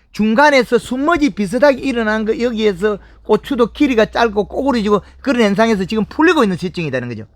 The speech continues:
그러면 비료가 부족해서 병이 생겨 있다.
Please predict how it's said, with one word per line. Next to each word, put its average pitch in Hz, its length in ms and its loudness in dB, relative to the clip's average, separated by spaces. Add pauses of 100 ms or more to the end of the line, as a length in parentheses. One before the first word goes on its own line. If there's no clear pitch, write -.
(340)
그러면 240 240 2 (260)
비료가 277 480 4
부족해서 233 760 2 (480)
병이 220 400 2
생겨 302 300 2
있다. 143 280 -4